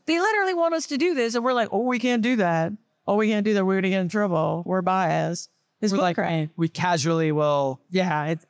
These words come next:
Speaker 2: it's like we nibble around the edges,
Speaker 1: We
Speaker 2: which
Speaker 1: nibble
Speaker 2: makes it
Speaker 1: around the
Speaker 2: even
Speaker 1: edges,
Speaker 2: worse. Yeah.
Speaker 1: but we're like, "We don't wanna talk about it."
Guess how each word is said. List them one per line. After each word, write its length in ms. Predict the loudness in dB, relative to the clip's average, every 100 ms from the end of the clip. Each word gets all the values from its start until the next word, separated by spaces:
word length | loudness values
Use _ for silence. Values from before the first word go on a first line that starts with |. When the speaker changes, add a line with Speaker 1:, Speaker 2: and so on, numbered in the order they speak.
| -8
Speaker 2:
it's 180 | -4 -2
like 240 | -2 -2
we 140 | -2 2
nibble 300 | 2 2 2
around 220 | 2 2
the 120 | 2
edges, 380 | 0 0 0 0
Speaker 1:
We 60 |
Speaker 2:
which 60 | 0
Speaker 1:
nibble 80 | 0
Speaker 2:
makes 200 | 0 0
it 60 | 0
Speaker 1:
around 60 |
the 40 | 0
Speaker 2:
even 80 |
Speaker 1:
edges, 260 | 0 0 -2
Speaker 2:
worse. 240 | -8 -12 -10
Yeah. 60 | -2
Speaker 1:
but 80 |
we're 140 | 0 2
like, 120 | 0
"We 100 | 0
don't 120 | 0
wanna 200 | 2 2
talk 220 | 0 0
about 160 | -2 -4
it." 140 | -6